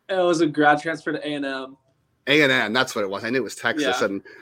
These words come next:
Speaker 2: I remember, like, reports, and I was like, "Oh, this, you know, he seems like a guy Cleveland would target." And and you had that transfer, and I was like, "Oh, this is a more notable name that's, that's going for a transfer." And you messaged me, like, "Hey, I'm still on the draft board. Like, I'm still available to be
Speaker 1: <laughs>
Speaker 2: picked."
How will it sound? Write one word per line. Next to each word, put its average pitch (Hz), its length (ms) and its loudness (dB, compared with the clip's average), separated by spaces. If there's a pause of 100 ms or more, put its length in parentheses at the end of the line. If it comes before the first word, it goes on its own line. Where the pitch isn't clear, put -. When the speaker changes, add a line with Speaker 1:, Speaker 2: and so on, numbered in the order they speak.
(300)
Speaker 2:
I 143 140 4
remember, 175 420 8
like, 120 400 2
reports, 147 500 4
and 143 80 2
I 135 60 6
was 131 100 2
like, 127 160 -4
"Oh, 131 220 4
this, 123 200 -4
you 117 80 -6
know, 107 160 -6
he 127 100 -8
seems 120 240 -4
like 117 120 -4
a 113 40 -6
guy 110 220 0
Cleveland 113 320 -2
would 98 100 -8
target." 151 480 4
And 101 260 -6 (520)
and 113 100 -2
you 117 160 0
had 127 160 2
that 110 160 -2
transfer, 139 560 2
and 104 100 0
I 101 100 -4
was 104 160 -6
like, 110 180 0
"Oh, 143 160 6
this 117 180 0
is 113 80 -10
a 113 40 -4
more 113 200 0
notable 110 300 0
name 104 240 -2
that's, 98 220 -6
that's 107 140 -6
going 107 140 0
for 110 100 -2
a 101 40 -2
transfer." 120 380 0
And 110 80 0
you 113 80 -2
messaged 127 280 0
me, 110 100 0
like, 113 140 2
"Hey, 143 160 6
I'm 123 100 2
still 165 200 6
on 170 80 8
the 139 60 0
draft 151 340 4
board. 107 280 0 (380)
Like, 110 120 -4
I'm 123 100 0
still 151 260 6
available 135 360 6
to 113 80 2
be - 80 0
Speaker 1:
<laughs> - 40 -20
Speaker 2:
picked." 135 380 2